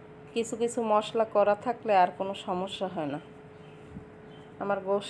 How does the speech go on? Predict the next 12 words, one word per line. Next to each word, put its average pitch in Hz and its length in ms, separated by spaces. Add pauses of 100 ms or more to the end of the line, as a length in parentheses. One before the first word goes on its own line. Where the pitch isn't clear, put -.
রান্না 220 240 (120)
শেষ, 247 180 (140)
এবার 202 160 (100)
আমি 202 120 (100)
একটু 208 160 (120)
দুধ 196 160 (120)
জাল 214 140 (100)
দেব 247 120 (180)
এবং 196 180 (1400)
আজকের 202 360
ব্লগ 202 220 (100)
এখানেই 208 340